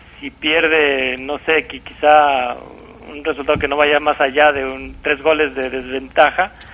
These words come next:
pues ya para ellos va a ser bueno, ¿no? Porque, pues, me, me, no sé, me, me da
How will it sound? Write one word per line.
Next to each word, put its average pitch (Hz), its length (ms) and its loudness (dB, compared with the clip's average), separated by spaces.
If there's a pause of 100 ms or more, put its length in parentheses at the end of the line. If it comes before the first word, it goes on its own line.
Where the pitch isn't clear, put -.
(520)
pues 127 120 -6
ya 156 100 6
para 151 200 2
ellos 139 200 -2
va 143 80 6
a 135 60 -2
ser 123 160 -6
bueno, 156 300 -2
¿no? 170 100 -4
Porque, 139 720 -2 (280)
pues, - 140 -12 (120)
me, 165 460 -4
me, - 840 -4
no 214 240 2
sé, 190 160 0
me, 151 320 -2
me 165 360 0
da 208 240 4